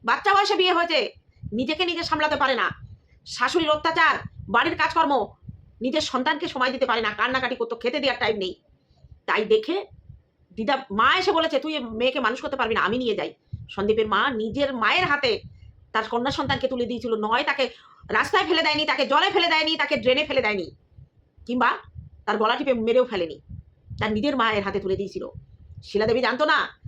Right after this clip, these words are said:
এই মা একদিন এই বাচ্চাকে তার কাছে তার শত্রু বানিয়ে ছাড়বে। মায়ের থেকে মাসি বেশি চেষ্টা করেছিল সন্দীপের মাকে শত্রু বানানোর জন্য তার মেয়ের কাছে।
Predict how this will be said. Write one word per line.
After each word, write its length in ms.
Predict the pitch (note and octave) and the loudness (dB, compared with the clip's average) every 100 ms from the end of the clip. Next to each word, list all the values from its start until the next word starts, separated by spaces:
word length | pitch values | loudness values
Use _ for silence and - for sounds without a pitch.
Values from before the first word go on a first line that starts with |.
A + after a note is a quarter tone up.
| - | -4
এই 180 | - A3+ | 0 2
মা 260 | G#3+ C4+ E4+ | 4 4 4
একদিন 420 | C#4+ C4+ E4 F#4 | 2 0 2 2
এই 120 | D4+ | 0
বাচ্চাকে 380 | A#3 A3+ D#4 F4 | 0 -2 -2 -2
তার 180 | C4+ B3+ | 0 0
কাছে 180 | C4+ - | -2 0
তার 140 | A#3+ | 0
শত্রু 300 | C#4 B3 - | 0 -2 2
বানিয়ে 260 | B3 A3+ A3 | 2 2 0
ছাড়বে। 340 | F3 F3 - - - - - _ _ _ - _ | -2 -2 -6 -10 -20 -20 -20 _ _ _ -20 _
মায়ের 240 | E3 F3 A3 - | -2 0 0 -4
থেকে 300 | A#3 D3+ - - - - - - F#3 | -2 -2 -4 -14 -20 -20 -20 -14 -2
মাসি 340 | G3+ - G4 | 0 4 4
বেশি 220 | B3+ - | 4 2
চেষ্টা 260 | B3+ B3 B3 | 0 -2 0
করেছিল 340 | B3 A3 D4+ | -2 -2 -6
সন্দীপের 440 | - A3+ G#3+ G#3+ G3+ - - F#3 | -6 -4 -2 -2 -2 -8 -14 -4
মাকে 460 | G3+ G#3 A#3+ A#3+ - - - | -2 0 0 -2 -4 -16 -8
শত্রু 280 | G#3 A3+ | -6 -2
বানানোর 320 | G#3 F#3 G3+ G#3+ | -2 0 0 -2
জন্য 180 | A#3+ | -2
তার 160 | C#4+ G3+ | -2 -4
মেয়ের 180 | E3+ G2+ | -4 -8
কাছে। 260 | - - | -12 -16